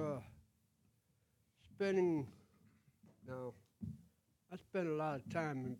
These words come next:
behind bars and, uh, come home with nothing. Parents gone and family disappear.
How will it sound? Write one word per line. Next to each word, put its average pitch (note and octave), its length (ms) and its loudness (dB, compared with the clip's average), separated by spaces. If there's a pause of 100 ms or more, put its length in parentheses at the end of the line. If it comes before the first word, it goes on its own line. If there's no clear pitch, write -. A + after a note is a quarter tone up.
behind C3+ 440 -4
bars C#3+ 340 2 (1200)
and, C3+ 300 -6
uh, C3 40 -6 (760)
come D3 240 -2
home D3+ 400 0 (1040)
with B2 180 -20
nothing. C#3 380 -2 (720)
Parents C#3 420 -2
gone C3+ 360 -4 (1120)
and B2 420 -4 (120)
family D3 360 0 (140)
disappear. C#3 560 -4